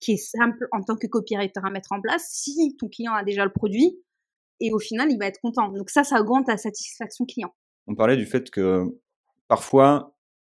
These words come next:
Speaker 2: il n'y a pas de marketeur, que le client a peut-être besoin qu'il y ait en place un marketeur. En tout cas, quand il n'y a pas de marketeur et que le client prend un copywriter, le copywriter, faut qu'il sache que c'est lui le marketeur, tu vois. Donc, il a intérêt à, à être solide sur le sujet. Toi, est-ce que, euh, parmi tout ce que t'as pu faire, en fait, il y a une typologie de, de clients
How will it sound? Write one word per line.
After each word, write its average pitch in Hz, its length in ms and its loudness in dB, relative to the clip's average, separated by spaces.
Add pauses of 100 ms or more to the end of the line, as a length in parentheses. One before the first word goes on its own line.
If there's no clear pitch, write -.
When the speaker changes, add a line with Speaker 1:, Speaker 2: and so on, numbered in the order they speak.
(140)
Speaker 2:
il - 40 -6
n'y 98 60 2
a 101 40 4
pas 120 140 2
de 117 40 6
marketeur, 113 640 2 (180)
que 104 100 -2
le 92 100 2
client 107 340 0
a 87 80 0
peut-être - 340 -2
besoin 107 380 2
qu'il 104 180 -2
y - 20 2
ait 92 120 4
en 92 140 2
place 98 260 -2
un 95 60 -2
marketeur. 90 420 -2
En 131 60 0
tout - 100 -10
cas, 135 100 4
quand 123 100 -2
il 98 40 -2
n'y 95 40 -2
a - 20 -4
pas 104 100 -4
de 104 60 0
marketeur 120 520 2 (440)
et 101 180 4
que 107 100 0
le 104 120 4
client 113 240 0
prend 110 120 -2
un 101 60 -2
copywriter, 104 680 4
le 113 60 -2
copywriter, 117 420 -2
faut 120 120 -12
qu'il - 80 -14
sache 143 180 -2
que 143 140 2
c'est 139 120 0
lui 135 100 6
le 131 60 6
marketeur, 123 460 2
tu - 140 -6
vois. 69 80 0
Donc, 90 160 -6
il 117 100 4
a 131 60 6
intérêt 139 420 10
à, 110 320 10
à 110 240 8
être 139 120 10
solide 127 300 6
sur 120 200 6
le 107 100 8
sujet. 120 400 2 (540)
Toi, 156 200 4
est-ce 160 140 -2
que, - 100 -2
euh, 101 1000 4
parmi 117 240 2
tout 127 140 -4
ce - 60 -10
que 117 100 -2
t'as 117 160 2
pu - 160 -14
faire, 143 240 0
en 113 80 0
fait, 135 340 -2
il 104 40 2
y - 20 2
a 101 60 4
une 104 300 2
typologie 127 680 2
de, 98 380 4
de 95 100 0
clients 123 480 2